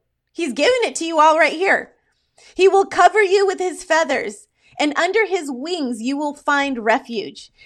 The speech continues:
and his faithfulness will be your shield and rampart. You will not fear the terror of the night, nor the arrow that flies by day, nor the pestilence that stalks in the darkness, nor the plague that destroys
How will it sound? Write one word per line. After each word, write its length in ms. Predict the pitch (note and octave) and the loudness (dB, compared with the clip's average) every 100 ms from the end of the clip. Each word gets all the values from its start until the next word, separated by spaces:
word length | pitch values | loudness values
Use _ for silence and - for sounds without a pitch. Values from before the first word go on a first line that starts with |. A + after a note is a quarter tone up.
| C#4+ | -10
and 180 | C#4+ D#4+ | -4 -4
his 240 | D#4+ D4 - | -4 -8 -12
faithfulness 920 | - F#4+ A4 - D4 A3 G3+ - A3+ | -4 -2 -2 -4 -6 -6 -8 -12 -8
will 200 | C4 A#3 | -6 -4
be 200 | C#4 C#4+ | -2 -2
your 240 | C4+ C4+ | -2 -4
shield 640 | C4+ - E4+ A#3+ - - _ _ _ _ _ _ _ _ _ _ _ _ _ _ _ _ _ _ | -6 -10 -6 -6 -6 -16 _ _ _ _ _ _ _ _ _ _ _ _ _ _ _ _ _ _
and 280 | B3 B3 A3 | -4 -4 0
rampart. 600 | A#3 A#3+ A#3 G3 - _ _ _ _ - - - | 0 0 -6 -10 -12 _ _ _ _ -20 -20 -10
You 280 | A#3+ E4+ G#4 | 2 6 6
will 140 | F#4+ | 4
not 280 | E4+ D4+ C4 | 0 -2 -4
fear 420 | - F4+ G#4 G#4 | -6 0 2 2
the 120 | C#4 | 0
terror 480 | C#4 - D4 D#4+ E4 | -6 -6 -2 -2 0
of 140 | - A#3 | -2 -2
the 120 | A#3+ | -4
night, 340 | B3 C#4+ F#4 | -2 -4 -6
nor 160 | C#4+ C4 | -8 -8
the 260 | A#3+ A#3+ - | -8 -8 -4
arrow 600 | D4+ E4+ B3+ A2+ - _ _ _ _ _ _ _ _ | -2 0 -2 -6 -12 _ _ _ _ _ _ _ _
that 220 | - B3+ - | -2 -2 -2
flies 460 | B3+ B3 B3 A#3 | 0 4 4 2
by 200 | A3 A3+ | 0 0
day, 420 | G#3+ A3+ G3 A3 - - - | 0 0 0 -6 -14 -18 -4
nor 180 | C#4+ D#4 | 0 2
the 100 | D#4+ | 0
pestilence 720 | D#4+ F4+ G4+ - F#4 F4+ F4+ | 0 0 0 -2 -4 -4 -4
that 220 | B3+ - - | -4 -4 -6
stalks 480 | - C4+ C#4 - C#4+ | 0 0 0 -8 -6
in 100 | C#4 | -6
the 100 | A#3+ | 0
darkness, 520 | A#3 B3 A#3 G3+ - | 0 0 -4 -8 -2
nor 220 | C4 C#4+ | 0 2
the 100 | C#4 | 0
plague 500 | C#4 - D#4 E4+ D4 | -4 0 2 2 0
that 200 | C#4 A3+ | -2 -2
destroys 760 | A#3+ B3 - B3+ C4+ B3 A#3+ | -6 -10 -12 -8 -4 -4 -6